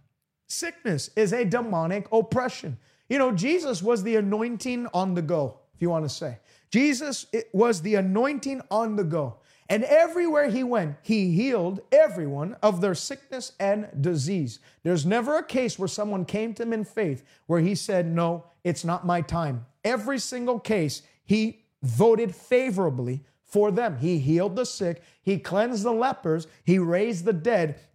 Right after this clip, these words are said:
and he delivered the demonically captive, uh, uh, those that were demonically possessed or oppressed.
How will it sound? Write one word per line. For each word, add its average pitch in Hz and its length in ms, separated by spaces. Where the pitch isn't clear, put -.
and 202 160
he 214 80
delivered 185 640
the 190 100
demonically 190 720
captive, 214 600
uh, 185 60
uh, 170 320
those 190 280
that 208 120
were 202 100
demonically 190 680
possessed 190 540
or 214 200
oppressed. 220 520